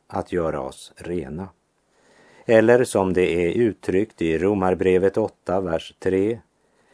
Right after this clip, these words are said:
"Det som var omöjligt för lagen, svag som den var genom den syndiga naturen, det gjorde Gud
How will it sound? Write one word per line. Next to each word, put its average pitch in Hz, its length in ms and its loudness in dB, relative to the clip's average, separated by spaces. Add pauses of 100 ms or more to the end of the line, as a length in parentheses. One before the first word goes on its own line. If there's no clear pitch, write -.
(160)
"Det 101 200 2
som 104 280 0
var 104 280 6
omöjligt 90 1300 -2
för 87 280 -4
lagen, 80 640 -6 (540)
svag 110 580 4
som 110 280 -2
den 92 340 0
var 95 380 0
genom 85 500 -2
den 85 300 -4
syndiga 85 800 -4
naturen, 87 800 -8 (680)
det 143 200 6
gjorde 113 540 2
Gud 80 600 -2